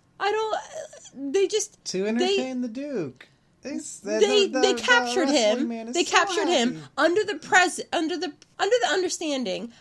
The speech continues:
Speaker 1: that he's needed. He's come from the outside. We need him. Don't kill him. So they knock him out and bring him into a room instead of killing him because he's needed. But now,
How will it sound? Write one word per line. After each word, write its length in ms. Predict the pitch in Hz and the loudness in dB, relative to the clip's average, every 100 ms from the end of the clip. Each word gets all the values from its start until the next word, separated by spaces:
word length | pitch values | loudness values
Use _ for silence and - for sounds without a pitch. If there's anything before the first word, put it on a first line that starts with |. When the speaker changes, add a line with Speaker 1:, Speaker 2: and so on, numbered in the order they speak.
| - | -12
Speaker 1:
that 560 | 214 269 240 226 - - _ _ _ | -2 2 4 2 0 -6 _ _ _
he's 420 | - - 359 349 | -12 0 2 4
needed. 720 | 294 254 277 285 214 160 - - _ _ _ _ | 4 4 6 4 4 -2 -6 -14 _ _ _ _
He's 400 | - 302 320 254 - - | 2 4 4 0 -10 -4
come 240 | 233 262 | 0 2
from 180 | 196 202 | 0 -2
the 120 | 185 175 | 0 0
outside. 720 | 160 - 208 190 160 135 - _ _ - | -2 -2 0 2 2 0 -6 _ _ -12
We 240 | 190 233 | -4 -2
need 240 | 220 202 185 | -2 -4 -6
him. 400 | 170 156 107 107 _ _ _ - | -6 -6 -8 -14 _ _ _ -2
Don't 240 | 196 185 | 0 0
kill 240 | 196 190 180 | -4 -4 -2
him. 340 | 147 131 196 - | -4 -6 -12 -2
So 140 | 403 | 0
they 120 | 381 381 | 0 2
knock 240 | 359 415 | 2 2
him 100 | 349 | 0
out 180 | 269 240 | 0 0
and 80 | 277 | -4
bring 160 | 339 | -6
him 120 | 359 | -6
into 220 | 349 330 330 | -6 -4 -4
a 80 | |
room 280 | 220 196 185 | -4 -4 -6
instead 380 | 190 233 - 349 | -6 -6 -4 -2
of 160 | 320 233 | -4 -4
killing 400 | - 370 339 302 | -2 0 0 -4
him 420 | 254 156 160 247 - _ _ _ _ _ | -4 -4 -6 -8 -12 _ _ _ _ _
because 340 | 359 359 381 | -2 0 0
he's 220 | 302 240 233 | 0 0 2
needed. 680 | 262 381 330 202 151 196 254 | 2 4 2 2 0 -2 -2
But 80 | 370 | 0
now, 320 | 381 427 | 2 0